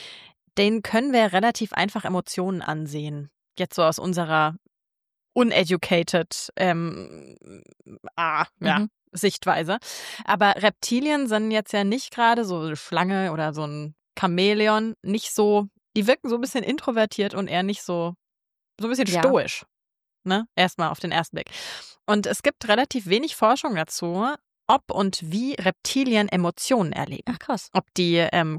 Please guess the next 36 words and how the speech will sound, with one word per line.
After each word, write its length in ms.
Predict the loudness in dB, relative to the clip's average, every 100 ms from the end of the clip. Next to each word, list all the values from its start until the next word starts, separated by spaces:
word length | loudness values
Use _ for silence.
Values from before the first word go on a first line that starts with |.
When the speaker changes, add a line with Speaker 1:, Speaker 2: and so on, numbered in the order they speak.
| -8
Speaker 1:
kurz-, 540 | 0 0 0 -8 -4
kurzzeitig 480 | 0 0 2 0 0
Emotionen 520 | -4 -4 -2 -2 0
haben, 240 | 2 2 2
ne, 140 | 0
sich 160 | 0 -4
auf 80 | -2
Futter 240 | -2 -2
freuen, 220 | -2 -4 -4 -14 -6
und 180 | -2 0
aber 240 | 2 4 4
auch, 140 | 2
ob 160 | -2 -8
sie 180 | -6
so 320 | -4 0 0 -2 _
längerfristige, 1040 | 0 2 4 2 2 -2 -4 -4 -6 -4 -2
so 140 | 0
Moods 480 | 4 4 4 0 -6
haben, 260 | -4 -2
ne? 120 | 0 0
Ob 60 |
es 120 | -2
wirklich 180 | -10 -2
Schildkröten 400 | -2 2 0 2
gibt, 240 | 0 0 -2
die 80 |
eher 280 | 2 4 4 2 -2
ängstlicher 640 | -2 0 0 0 2 0
sind, 600 | 2 0 0 -2 -4 -6
ähm, 520 | -6 -6 -6 -8 -10 -16 -18 -12 -4
oder, 400 | 0 2 0 -6 -14 -20
ne, 320 | -4 2 2 4
dann 320 | 2 2 0
eher, 480 | 0 2 2 0 -2 -4
ja, 280 | 2 2 2
n-, 240 | 0 -4